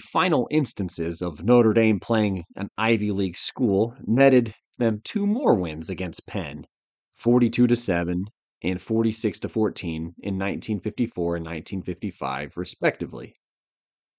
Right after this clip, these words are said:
Something I found interesting about this four-game series against Penn is that they were all played and in Philadelphia at Franklin Field. So I never could figure out why that was.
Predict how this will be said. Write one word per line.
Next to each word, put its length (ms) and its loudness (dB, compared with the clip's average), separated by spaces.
Something 340 4
I 100 6
found 260 4
interesting 480 2
about 320 2
this 260 0
four-game 640 4
series 500 2
against 340 -2
Penn 180 2
is 80 2
that 220 4
they 140 8
were 120 6
all 140 6
played 500 6
and 420 2
in 240 8
Philadelphia 840 2
at 240 2
Franklin 520 -4
Field. 420 -8
So 140 -4
I 80 -2
never 200 0
could 220 0
figure 260 0
out 100 0
why 180 -2
that 200 -2
was. 600 -2